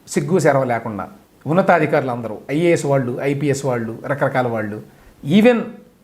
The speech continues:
పెద్ద పెద్ద గెస్టులు వేరే రాష్ట్రాల నుంచి వచ్చేవాళ్ళు, విదేశాల నుంచి వచ్చేవాళ్ళు కూడా ఇక్కడికే వెళ్ళేవాళ్ళండి. గుర్తుంచుకోండి, ఒక్కళ్ళంటే ఒక్కళ్ళు కూడా, విదేశీ గెస్టులు కూడా ఏనాడు సెక్రటేరియట్కి వెళ్ళింది లేదు. ఎందుకంటే ఈయన వెళ్ళడు కదా సెక్రటేరియట్కి,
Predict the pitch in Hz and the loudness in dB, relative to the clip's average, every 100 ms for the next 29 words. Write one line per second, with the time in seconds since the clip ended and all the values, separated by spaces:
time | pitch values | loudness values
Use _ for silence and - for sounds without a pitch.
0 | _ - 170 190 - 196 170 170 220 175 | _ -6 -2 2 2 4 0 -2 -6 -8
1 | - 127 190 202 175 160 - 175 170 156 | -6 -2 2 4 2 0 0 -2 -2 -8
2 | 151 165 160 156 180 - - _ - 131 | -6 -4 -4 -6 -10 -16 -20 _ -6 2
3 | 214 233 233 214 202 180 190 180 175 202 | 4 6 4 4 -4 -4 0 0 0 -2
4 | 202 185 190 175 151 156 175 160 139 131 | -2 0 0 0 -2 2 4 4 0 -4
5 | 135 170 - 127 95 - - _ - 160 | -4 -6 -6 -8 -8 -12 -20 _ -4 -2
6 | 175 220 233 240 233 226 214 214 214 208 | 2 2 4 4 2 0 0 2 2 2
7 | 180 - - _ _ 117 202 247 247 247 | 0 -4 -20 _ _ -6 0 2 2 0
8 | 208 190 202 196 185 180 139 139 165 180 | -2 -4 -4 0 2 2 -2 -4 -2 0
9 | 180 180 131 160 165 165 165 147 139 127 | -2 -2 -8 -10 -8 -4 -4 -2 -4 -4
10 | 117 123 123 - - 143 190 180 147 160 | -4 -6 -6 -12 -12 -4 -2 0 0 2
11 | 123 139 190 180 117 110 - 107 92 92 | 2 2 0 -2 -2 -8 -6 -6 -8 -12
12 | - | -20